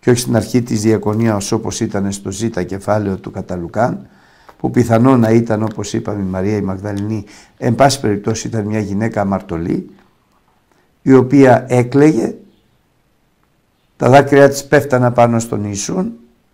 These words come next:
σφούγγιζε με τα μαλλιά της και ήλυφε με το πολύτιμον μύρον τους πόδας του.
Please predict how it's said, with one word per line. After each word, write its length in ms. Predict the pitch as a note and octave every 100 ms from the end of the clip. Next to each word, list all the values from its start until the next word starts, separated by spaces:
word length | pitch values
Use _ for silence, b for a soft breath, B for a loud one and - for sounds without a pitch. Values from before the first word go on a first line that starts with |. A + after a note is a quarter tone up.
| _ _
σφούγγιζε 640 | - - F#3 F#3+ D3 A#2
με 120 | B2 A#2
τα 140 | A#2
μαλλιά 340 | A2 G#2+ G#2
της 220 | F#2+ A#2 -
και 240 | - D#3
ήλυφε 680 | D3+ F#3 G3 G3 - G#3+ - B B -
με 160 | B2
το 160 | B2 B2
πολύτιμον 600 | A2 B2 F3 F3 A#2+ A#2+
μύρον 340 | D3 F#3+ F#3+
τους 220 | F3 D3+
πόδας 440 | - F#3+ A2+ F2 -
του. 120 | -